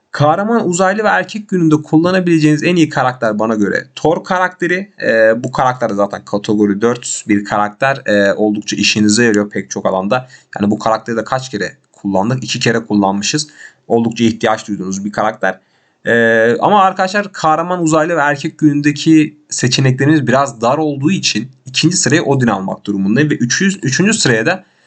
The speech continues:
Beta Ray Bill karakterlerini alacağım. Yani arkadaşlar, e,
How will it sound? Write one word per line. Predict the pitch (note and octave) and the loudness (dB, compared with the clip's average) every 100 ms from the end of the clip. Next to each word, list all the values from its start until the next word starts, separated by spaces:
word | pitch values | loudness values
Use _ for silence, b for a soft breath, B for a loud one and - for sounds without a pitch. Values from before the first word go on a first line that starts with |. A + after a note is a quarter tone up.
| b | b
Beta | C3+ F#3+ F#3+ D3+ | 0 0 0 0
Ray | F3+ D#3 | 0 0
Bill | D#3 | -2
karakterlerini | C#3 G#2 - G2 G2 F2+ | -2 -4 -2 -4 -4 -6
alacağım. | D2+ - - _ _ _ _ _ _ _ _ _ _ B B B B B B B B B - | -8 -12 -14 _ _ _ _ _ _ _ _ _ _ B B B B B B B B B 0
Yani | D3+ F3 F3 | 0 2 0
arkadaşlar, | E3+ E3+ E3 D#3 E3+ E3 | 0 -2 -2 0 -2 0
e, | C3+ C3+ C3 C3 | 2 4 4 4